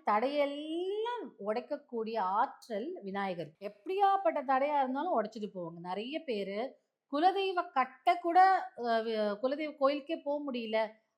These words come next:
அப்படின்னு சொல்லும்போது நம்ம என்ன சொல்றோம்? "முதல்ல விநாயகருக்கு போய் ஒரு தேங்காய் உடை, எல்லாத்துக்கும் வழி பிறக்கும்னு" சொல்றோம். அப்போ நம்மளுக்கு எங்கேயாச்சும் ஒரு இடத்துல நம்ம வாழ்க்கையில ஸ்டக் ஆயிட்டோம்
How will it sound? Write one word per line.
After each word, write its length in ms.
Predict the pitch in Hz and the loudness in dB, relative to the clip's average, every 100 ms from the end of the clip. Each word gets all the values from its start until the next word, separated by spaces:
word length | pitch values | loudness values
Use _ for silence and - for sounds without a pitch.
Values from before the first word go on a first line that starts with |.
| 214 | -8
அப்படின்னு 200 | 220 254 | -6 -6
சொல்லும்போது 600 | 247 220 240 233 208 247 | -2 -2 -2 -2 0 0
நம்ம 220 | 269 226 | 0 -2
என்ன 160 | 226 262 254 | -4 -6 -8
சொல்றோம்? 320 | 208 175 160 - _ _ _ | -8 -10 -14 -18 _ _ _
"முதல்ல 400 | 185 202 262 349 | -4 -2 0 0
விநாயகருக்கு 520 | 262 202 220 226 208 - | 0 -2 -2 -2 -4 -6
போய் 120 | 233 | -2
ஒரு 160 | 180 | -2
தேங்காய் 380 | 160 190 233 214 | 0 0 2 0
உடை, 220 | 156 160 180 _ | 0 -6 -8 _
எல்லாத்துக்கும் 500 | 160 180 202 233 220 | -6 -2 -2 -4 -4
வழி 200 | 165 214 | -4 -4
பிறக்கும்னு" 440 | - 151 - 175 185 | -8 -12 -12 -16 -14
சொல்றோம். 280 | 143 131 _ _ _ _ _ | -18 -20 _ _ _ _ _
அப்போ 300 | 185 - 196 180 202 214 - - | -6 -4 -2 -2 -4 -8 -16 -10
நம்மளுக்கு 320 | 220 208 190 190 | -6 -4 -4 -4
எங்கேயாச்சும் 640 | 208 233 247 277 339 359 | 2 8 10 10 6 0
ஒரு 180 | 320 220 | 0 2
இடத்துல 300 | 190 196 240 | 0 -2 -4
நம்ம 200 | 214 180 | -4 -4
வாழ்க்கையில 460 | 175 185 214 220 180 | 0 -2 -2 -8 -8
ஸ்டக் 380 | - - 208 - | -10 -14 -8 -4
ஆயிட்டோம் 540 | 196 160 170 170 165 | -4 -4 -10 -12 -12